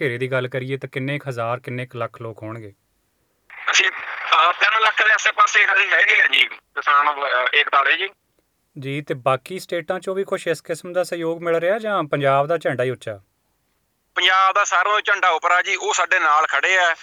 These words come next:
Speaker 2: ਵੀ ਹੁਣ, ਯਾਨੀ ਕਿ, ਕੱਲ੍ਹ ਦੇ ਸਾਨੂੰ ਸਹਿਯੋਗ ਉਹ ਦੇਣ ਲੱਗਿਆ, ਹਰਿਆਣੇ ਵਾਲੇ, ਰਾਜਸਥਾਨ ਵਾਲੇ ਜੀ, ਮੱਧ ਪ੍ਰਦੇਸ਼ ਵੀ ਅੱਡੋ ਅੱਡ ਬਾਰਡਰਾਂ ਦੇ ਸਾਰੇ ਆਏ ਹੋਏ ਆ ਜੀ। ਵੀ ਇਹ ਮੇਨ ਗੱਲ, ਫਤਵਾ ਜਿਹੜਾ ਦਿੱਤਾ ਹੈਗਾ ਉਹ ਆਪਣੇ ਪੰਜਾਬੀਆਂ ਨੇ ਦਿੱਤਾ ਜੀ।
Speaker 1: ਤੇ ਮੈਂ ਆਖਰੀ ਸਵਾਲ ਪੁੱਛਾਂ, ਇੱਥੋਂ ਕਿੱਥੇ?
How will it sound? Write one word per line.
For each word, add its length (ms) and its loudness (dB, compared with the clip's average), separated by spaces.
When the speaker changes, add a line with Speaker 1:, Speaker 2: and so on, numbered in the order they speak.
Speaker 2:
ਵੀ 120 0
ਹੁਣ, 160 2
ਯਾਨੀ 260 2
ਕਿ, 140 0
ਕੱਲ੍ਹ 300 2
ਦੇ 100 2
ਸਾਨੂੰ 260 0
ਸਹਿਯੋਗ 380 0
ਉਹ 180 0
ਦੇਣ 260 2
ਲੱਗਿਆ, 300 2
ਹਰਿਆਣੇ 400 2
ਵਾਲੇ, 260 2
ਰਾਜਸਥਾਨ 380 2
ਵਾਲੇ 200 2
ਜੀ, 180 -4
ਮੱਧ 220 0
ਪ੍ਰਦੇਸ਼ 340 0
ਵੀ 240 2
ਅੱਡੋ 200 0
ਅੱਡ 80 0
ਬਾਰਡਰਾਂ 340 0
ਦੇ 100 0
ਸਾਰੇ 300 2
ਆਏ 200 4
ਹੋਏ 120 2
ਆ 60 4
ਜੀ। 200 -6
ਵੀ 60 -2
ਇਹ 80 0
ਮੇਨ 300 2
ਗੱਲ, 200 2
ਫਤਵਾ 380 2
ਜਿਹੜਾ 200 2
ਦਿੱਤਾ 360 2
ਹੈਗਾ 220 2
ਉਹ 220 -2
ਆਪਣੇ 200 0
ਪੰਜਾਬੀਆਂ 480 0
ਨੇ 60 0
ਦਿੱਤਾ 300 -2
ਜੀ। 160 -14
Speaker 1:
ਤੇ 80 -8
ਮੈਂ 160 -4
ਆਖਰੀ 300 0
ਸਵਾਲ 260 0
ਪੁੱਛਾਂ, 420 -6
ਇੱਥੋਂ 500 -8
ਕਿੱਥੇ? 440 -6